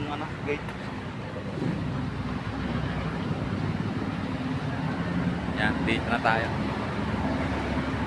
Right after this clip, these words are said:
Yan, makikita ninyo yan, oh.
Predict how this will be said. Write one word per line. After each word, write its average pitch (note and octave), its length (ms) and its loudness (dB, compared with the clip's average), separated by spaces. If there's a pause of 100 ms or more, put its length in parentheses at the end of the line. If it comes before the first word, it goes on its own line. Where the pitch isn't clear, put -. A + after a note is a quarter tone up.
(2500)
Yan, C3+ 80 8
makikita C#3+ 480 8
ninyo E3 240 10
yan, D3+ 160 10
oh. A#2+ 120 4